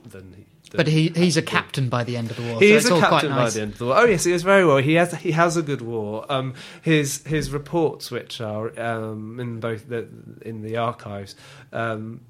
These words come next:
Speaker 1: th-, the one pattern running through them is that he's a good Pole, um, which, of course, which is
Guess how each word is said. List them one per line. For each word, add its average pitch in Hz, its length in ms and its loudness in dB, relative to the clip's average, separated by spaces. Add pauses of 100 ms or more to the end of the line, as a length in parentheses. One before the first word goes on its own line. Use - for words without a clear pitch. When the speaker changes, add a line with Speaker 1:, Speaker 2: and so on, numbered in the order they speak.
(180)
Speaker 1:
th-, 151 160 -18
the 131 80 -8
one 131 220 -2
pattern 127 320 -8
running 110 260 -8
through 113 300 -8
them 101 400 -12
is 107 160 -10
that 113 100 -8
he's 107 220 -10
a 117 40 -10
good 147 300 -6
Pole, 107 440 -8 (460)
um, 113 720 -6 (260)
which, - 320 -16
of - 200 -20
course, 107 280 -14 (200)
which 107 200 -14
is 104 200 -14